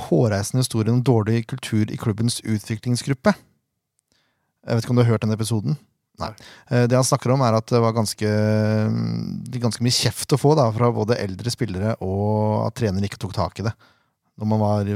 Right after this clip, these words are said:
først, kom opp som seksten-åring og førsteårs junior og, ja, det var tøffe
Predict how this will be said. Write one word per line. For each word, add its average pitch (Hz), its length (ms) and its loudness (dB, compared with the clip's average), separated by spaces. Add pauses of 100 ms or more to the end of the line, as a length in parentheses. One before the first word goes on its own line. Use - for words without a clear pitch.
først, - 400 -6
kom 107 160 -2
opp - 160 -6
som 110 140 -2
seksten-åring 95 500 -4
og 98 320 -4
førsteårs 95 380 -6
junior 95 260 -4
og, 95 360 -6 (520)
ja, - 120 -8 (400)
det 107 180 -4
var 110 180 2
tøffe 117 360 0